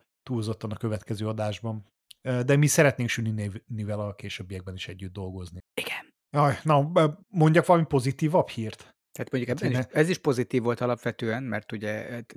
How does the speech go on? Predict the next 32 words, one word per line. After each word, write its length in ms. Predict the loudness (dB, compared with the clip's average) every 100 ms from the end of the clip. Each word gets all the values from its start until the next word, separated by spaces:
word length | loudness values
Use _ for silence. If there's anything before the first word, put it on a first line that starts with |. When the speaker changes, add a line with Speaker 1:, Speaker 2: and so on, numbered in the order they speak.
| -12
Speaker 2:
nyertünk 440 | -4 -4 -4 -6 -8
energiát 520 | -6 -6 -4 -6 -4
a 40 |
bármihez 460 | -2 -2 -2 -8 -10
képest, 560 | -12 -12 -10 -10 -14 _
csak 180 | -12 -6
a 40 |
valósághoz 500 | -6 -6 -10 -14 -14
képest 380 | -16 -16 -18 -16
nem. 280 | -16 -16 -20 _
Speaker 1:
Igen, 380 | -12 -8 -8 -10 -14
igen. 240 | -10 -6
A 80 | 2
net 220 | 4 4
pozitív 540 | 4 2 2 -2 -2 -2
az 100 | -4
még 180 | -4
nem 180 | -4 -4
jött 200 | -4 -8
ki, 260 | -6 -6 -6 _ _
de, 420 | 0 2 2 0 -8 _ _
de 40 | -2
akkor 180 | 2 4
mondok 260 | 6 4
egy 100 | 2
pozitív 460 | 2 2 2 -2 -4
hírt, 360 | 2 2 2 _ _ 4
bezár 320 | 6 8 4
a 40 |
Google 340 | 4 2 2 0
Stadia. 580 | 0 0 -2 -4 -10 _ _ -10
Speaker 2:
Ami? 180 | -8